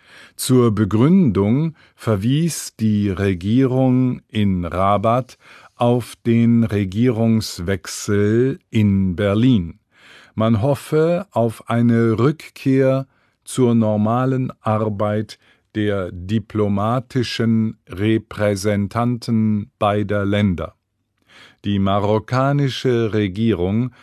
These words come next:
hatte im März jeglichen Kontakt zur deutschen Botschaft in Rabat abgebrochen.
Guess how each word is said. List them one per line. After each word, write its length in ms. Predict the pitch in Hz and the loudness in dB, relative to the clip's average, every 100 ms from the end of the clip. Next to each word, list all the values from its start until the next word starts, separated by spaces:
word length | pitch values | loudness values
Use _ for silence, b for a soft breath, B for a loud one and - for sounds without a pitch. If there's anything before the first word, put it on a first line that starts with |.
| b | b
hatte 300 | - 107 120 | -4 -4 -4
im 400 | 104 101 95 92 | -4 -2 0 2
März 720 | 92 98 110 127 - - - b b b | 0 0 -2 -6 -12 -14 -14 b b b
jeglichen 1120 | 95 95 117 139 - 127 120 - 123 117 113 | -6 0 0 0 -4 -4 -4 -4 -4 -6 -4
Kontakt 920 | 113 92 82 - 123 - - - - B B B | -2 -2 -4 -4 -6 -6 -14 -20 -20 B B B
zur 300 | - 123 113 | -2 2 2
deutschen 720 | 101 117 135 - 117 104 95 | 2 2 0 -4 -2 0 0
Botschaft 800 | 92 113 127 - 123 113 104 - | 0 0 0 -4 -4 -4 -4 -12
in 320 | - 107 98 | -6 -2 -2
Rabat 840 | 87 87 95 101 101 98 101 - - - | -2 -2 0 0 0 -2 -4 -12 -16 -6
abgebrochen. 1000 | 113 - - 104 92 95 92 98 87 | -6 -6 -6 -6 -4 -4 -4 -6 -8